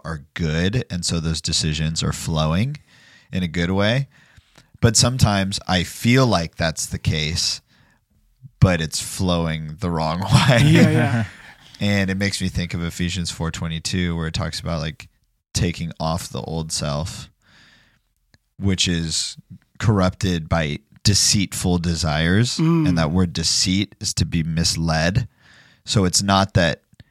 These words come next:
Speaker 1: you know that it's wrong and you're doing it. It's that you believe that it's right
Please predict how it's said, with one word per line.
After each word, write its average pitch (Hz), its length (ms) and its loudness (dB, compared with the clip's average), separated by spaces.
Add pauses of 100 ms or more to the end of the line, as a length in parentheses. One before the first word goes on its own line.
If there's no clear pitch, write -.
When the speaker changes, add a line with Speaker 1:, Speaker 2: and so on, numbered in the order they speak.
(640)
Speaker 1:
you 92 200 -2
know 87 460 0 (760)
that 87 140 -2
it's 80 220 -4
wrong 82 340 0
and 80 100 -4
you're 76 100 -4
doing 78 360 -4
it. 73 220 -6 (520)
It's 90 200 -2
that 87 180 0
you 82 260 -4
believe 80 640 -2
that 73 160 -8
it's 73 260 -8
right 78 360 0